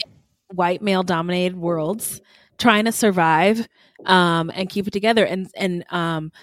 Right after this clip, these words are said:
some people call women, um, who are assertive, who, um, are trying to get things done, you know, bitches or bossy. But we don't have any <laughs> choice. We're trying, we're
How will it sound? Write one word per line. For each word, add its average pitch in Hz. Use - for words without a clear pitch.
some 254
people 220
call 202
women, 196
um, 170
who 180
are 170
assertive, 202
who, 180
um, 160
are 175
trying 190
to 175
get 185
things 175
done, 175
you 180
know, 165
bitches 139
or 156
bossy. 170
But 185
we 269
don't 349
have 285
any 269
<laughs> -
choice. -
We're 277
trying, 226
we're 240